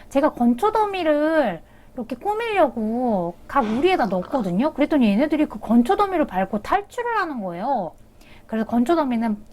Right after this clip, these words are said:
빼서 저기다 다 쌓아놨습니다, 여러분. 꾸며주려 한 건데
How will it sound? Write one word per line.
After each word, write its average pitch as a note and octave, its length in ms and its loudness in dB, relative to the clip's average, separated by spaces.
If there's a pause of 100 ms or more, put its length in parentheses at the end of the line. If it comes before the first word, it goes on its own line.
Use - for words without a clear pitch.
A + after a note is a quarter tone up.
(460)
빼서 F4+ 280 2
저기다 G#3+ 380 -6
다 G#3 240 -8
쌓아놨습니다, B3 720 -6
여러분. D#3 340 -8 (140)
꾸며주려 F#4+ 520 0
한 F#4 200 -4
건데 G#3+ 880 -2